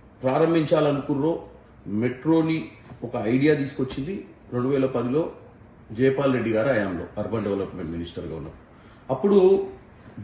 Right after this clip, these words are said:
ఢిల్లీ తర్వాత హైదరాబాదే డిస్టెన్స్ వైజ్ సెకండ్ పొజిషన్‌లో ఉండే అప్రూవల్స్ అప్పుడు. సరే, టూ థౌజండ్ సెవెంటీన్లో మనం మెట్రో తెచ్చుకున్నాం.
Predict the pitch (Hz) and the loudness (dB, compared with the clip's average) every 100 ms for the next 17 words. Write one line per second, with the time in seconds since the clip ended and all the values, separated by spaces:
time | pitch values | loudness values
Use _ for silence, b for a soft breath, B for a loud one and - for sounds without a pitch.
0 | - 156 208 240 202 175 175 202 147 160 | 2 4 4 4 6 6 6 2 4 4
1 | 185 180 180 185 240 - - - - 131 | 4 6 6 6 4 0 -12 -18 -10 -4
2 | 131 - 226 226 - 165 160 208 - - | -4 2 4 4 4 4 4 0 0 2
3 | 214 170 165 151 180 180 151 110 101 147 | 2 4 0 0 0 2 4 2 0 0
4 | 135 113 - - - - B B B B | 0 0 -4 -8 -12 -14 B B B B
5 | B 185 175 185 175 185 170 165 165 170 | B -2 0 0 2 2 4 4 4 4
6 | 170 156 147 135 131 147 131 - 131 123 | 4 2 2 0 2 2 2 -2 -4 -4